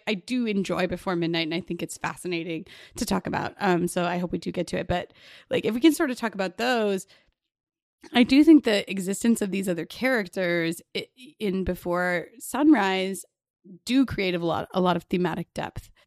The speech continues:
I, I don't know. Maybe this is what you were saying about their facades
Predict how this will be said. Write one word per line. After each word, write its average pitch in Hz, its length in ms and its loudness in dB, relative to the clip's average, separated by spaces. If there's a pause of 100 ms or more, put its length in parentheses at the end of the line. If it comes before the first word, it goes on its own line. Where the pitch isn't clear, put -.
I, 262 280 -2
I - 20 0
don't 240 100 0
know. 190 80 2
Maybe 214 240 2
this 247 160 0
is 233 80 -2
what 208 120 0
you 190 100 0
were 190 80 2
saying 185 220 0
about 180 180 0
their 165 100 -2
facades - 800 -6